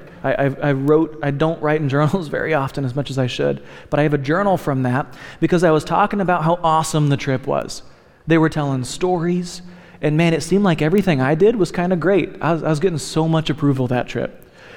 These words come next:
Like, I was sitting in the back of the car and bouncing around and writing in a journal, and one of the guys took a picture of it and was like, "Yeah, God's good." And I got to preach to widows, and, um, it was to the point, it was almost silly, 'cause I, so I'm not a music guy,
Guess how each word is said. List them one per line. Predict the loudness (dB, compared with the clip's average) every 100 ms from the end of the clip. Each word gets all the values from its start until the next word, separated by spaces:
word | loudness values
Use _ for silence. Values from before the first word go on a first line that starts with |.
| -6
Like, | -2
I | 2
was | 0
sitting | 0 0 2
in | 2
the |
back | 2 0 0
of | -2
the |
car | -2 -2 -2 -2
and | -2
bouncing | -2 -4 -4
around | -2 0 -2
and | -2
writing | -2 0
in | 0
a | 0
journal, | 0 0 0
and | -2 -8 -18 -8
one | -2
of | 2
the | 2
guys | 0 0
took | -4
a | -2
picture | -4 -4 -2
of | 0 0
it | -2
and | -2
was | -4
like, | -4 -4
"Yeah, | -6 -6 -8 -8
God's | -8 -6
good." | -6 -4 -4
And | -8 -14 -20 -20 -20 -20 -8
I | -4
got | -2 -4
to |
preach | -2 -2 0
to | 0
widows, | 2 4 4 4 2 0
and, | -6 -10 -20 -20 -20 -20 -10
um, | 0 2 2 0
it | -2 2
was | 2 2
to | 0
the | 0
point, | -2 0 2 2 2
it | 2
was | 2
almost | 2 0 0
silly, | 0 0 0
'cause | -4 -4 0
I, | 2 2 -2 -10 -20 -20 -18
so | -4 0
I'm | 2
not | 2 2
a | 4
music | 4 2 0 -4 -4
guy, | -4 -2 -4 -6